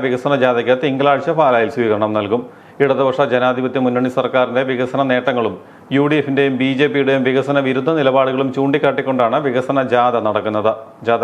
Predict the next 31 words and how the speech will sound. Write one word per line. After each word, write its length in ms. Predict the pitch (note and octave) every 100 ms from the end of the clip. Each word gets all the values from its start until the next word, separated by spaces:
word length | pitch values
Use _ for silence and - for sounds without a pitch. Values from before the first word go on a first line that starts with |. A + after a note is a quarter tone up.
| A#2
ക്യാപ്റ്റൻ 260 | B2 A2 A#2
ജോസ് 220 | A#2 A2+
കെ 100 | C3 A#2+
മാണിക്കൊപ്പം 420 | B2 B2 A2 - - - - - -
കെ 100 | D3+ D#3
കെ 80 | E3+
ശൈലജ 300 | D3 C#3 C#3 C#3+
ടീച്ചർ, 240 | C#3+ F3+ F3+
പി 100 | C3 B2+ C3+
കെ 80 | C3
ബിജു, 200 | B2+ F3 F#3+
പി 100 | B2 A#2+
പി 100 | B2
സുനീർ, 280 | C3+ B2+ F3 -
സാബു 320 | B2+ A#2+ A#2+ B2
ജോർജ്, 240 | C3 F3 - -
സുഭാഷ് 340 | C3+ C3+ D3+ D3
പുഞ്ചക്കോട്ടിൽ, 460 | C3+ B2 B2+ D3 E3+
ഡോക്ടർ 220 | C3+ C3 B2
വർഗീസ് 360 | B2 A#2+ D#3 -
ജോർജ്, 200 | C3 F3 - A#2+
മാത്യൂസ് 360 | A#2+ A#2+ D3+ -
കോലഞ്ചേരി, 420 | C3 B2+ A#2 A2+ F3 - - - - D#3
കെ 80 | D3 D3
ജി 80 | D#3+
പ്രേംജിത്ത്, 420 | C3+ C3 C3 F#3 - - -
ഫ്രാൻസിസ് 460 | C#3 C#3 C#3 D3+ -
തോമസ്, 320 | C3 D#3 E3+ C3+
എം 40 | C3 C#3
എ 20 | B2+
ലത്തീഫ്, 340 | B2+ E3 -